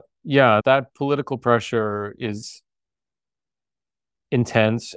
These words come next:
And I think also the calculation is that going into an election year, it's not, it'll get worse before it gets better. I mean, I'm, I'm a long-term believer in that China U S ties will eventually simmer down.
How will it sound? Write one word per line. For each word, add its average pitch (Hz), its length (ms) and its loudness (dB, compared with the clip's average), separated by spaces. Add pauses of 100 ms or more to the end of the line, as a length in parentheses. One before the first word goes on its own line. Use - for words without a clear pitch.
And 123 100 2
I 123 60 4
think 165 180 0
also 165 240 4
the 127 100 0
calculation 117 640 2
is 104 60 -4
that 98 140 -4
going 117 240 2
into 107 220 -4
an 101 60 -6
election 110 440 -4
year, 151 280 -4 (640)
it's - 220 -4
not, 123 320 4 (960)
it'll 117 200 2
get 113 240 2
worse 110 440 2
before 110 320 -2
it 98 80 -6
gets 98 180 -8
better. 98 380 -2
I 104 60 -2
mean, 120 140 0
I'm, 147 220 0
I'm 165 160 4
a 165 60 6
long-term 143 500 2
believer 117 500 2
in 101 100 -6 (280)
that 98 300 -12
China 110 240 -2
U 104 180 -4
S 98 140 -6
ties 98 320 -2
will 95 100 -4
eventually 95 460 -4
simmer 90 320 -6
down. 90 480 -4